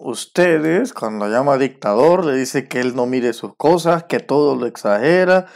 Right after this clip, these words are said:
y el audio, van a pa-, ya va a filtrar uno más,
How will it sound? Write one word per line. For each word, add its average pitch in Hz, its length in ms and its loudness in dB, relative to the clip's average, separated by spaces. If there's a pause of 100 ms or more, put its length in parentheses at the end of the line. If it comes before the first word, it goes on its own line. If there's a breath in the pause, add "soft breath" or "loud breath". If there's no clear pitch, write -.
(320 loud breath)
y 247 400 0
el 120 240 -2
audio, 143 560 0
van 120 300 -4
a 117 120 -6
pa-, 113 220 -2
ya 120 120 0
va 117 140 2
a 117 40 -2
filtrar 113 760 -2
uno 131 380 -6
más, 175 480 0